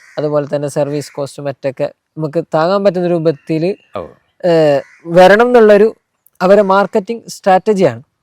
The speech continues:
Speaker 1: ഇന്ത്യയിൽ മാർക്കറ്റ് പിടിക്കണം എന്നുള്ള
Speaker 2: ഉം.
Speaker 1: സ്കോഡയുടെ പ്രത്യേക ക്യാമ്പയിൻ ഉണ്ട്.
Speaker 2: Yes.
Speaker 1: അതില് അതിന്റെ ഭാഗമായിട്ട് അവർ നേരത്തെ എടു-, ഏ,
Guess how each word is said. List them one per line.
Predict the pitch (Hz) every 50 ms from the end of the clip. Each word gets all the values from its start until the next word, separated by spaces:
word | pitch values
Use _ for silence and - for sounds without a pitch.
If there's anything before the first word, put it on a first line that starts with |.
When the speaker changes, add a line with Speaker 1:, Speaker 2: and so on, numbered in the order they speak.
| _ _ _ _ _ _ _ _ -
Speaker 1:
ഇന്ത്യയിൽ | 147 151 160 175 185
മാർക്കറ്റ് | 190 170 160 170 165 156 190 180 190
പിടിക്കണം | 175 175 165 160 156 - 196 190
എന്നുള്ള | 190 185 175 170 175
Speaker 2:
ഉം. | 175
Speaker 1:
സ്കോഡയുടെ | - - 180 170 170 170 170 175 165 -
പ്രത്യേക | - 160 - - 180 175 185
ക്യാമ്പയിൻ | 170 _ 185 175 180 196 202 208 214 202 156
ഉണ്ട്. | 127 117 113 117
Speaker 2:
Yes. | - 78 - - _ -
Speaker 1:
അതില് | 151 143 147 165 175 190 220 247 - _ _ _
അതിന്റെ | 160 160 190 208 233
ഭാഗമായിട്ട് | 233 220 214 208 202 202 190 190 180 170 165 160 180
അവർ | 170 170 175 165
നേരത്തെ | 165 160 160 151 _ - 175
എടു-, | 156 147 - _ _ - 147
ഏ, | 139 135 135